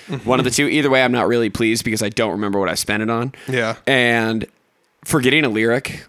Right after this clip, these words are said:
Speaker 2: when you've been drilling and drilling and drilling on the same, like, line,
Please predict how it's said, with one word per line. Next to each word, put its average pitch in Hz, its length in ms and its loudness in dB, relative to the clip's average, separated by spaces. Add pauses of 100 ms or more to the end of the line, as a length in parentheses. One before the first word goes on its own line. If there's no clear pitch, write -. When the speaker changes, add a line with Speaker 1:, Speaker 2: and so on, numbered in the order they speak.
Speaker 2:
when 123 180 -2
you've 120 100 0
been 101 220 -2 (140)
drilling 117 640 0
and 92 140 -6
drilling 107 580 -4 (400)
and 113 160 -4
drilling 107 680 -2 (360)
on 104 300 -4
the 90 60 -6
same, 127 540 0
like, 101 260 -4
line, 90 640 -6